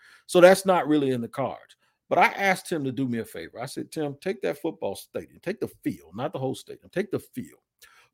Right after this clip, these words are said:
put it in that baseball stadium for me and turn it. Does it fit?" So he sent me a picture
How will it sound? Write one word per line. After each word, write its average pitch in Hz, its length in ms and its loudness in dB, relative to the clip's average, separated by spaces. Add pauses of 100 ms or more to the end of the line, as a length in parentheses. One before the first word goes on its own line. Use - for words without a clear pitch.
put 254 160 2
it 269 140 2
in 254 80 4
that 143 240 2
baseball 131 440 4
stadium 98 440 -10
for 104 180 -10
me 117 180 -10
and 113 180 -12
turn - 260 -6
it. - 100 -20 (1300)
Does 202 180 8
it 139 120 -2
fit?" - 420 8 (500)
So 214 200 6
he 185 80 8
sent - 360 6
me 165 80 4
a 143 80 6
picture 135 560 2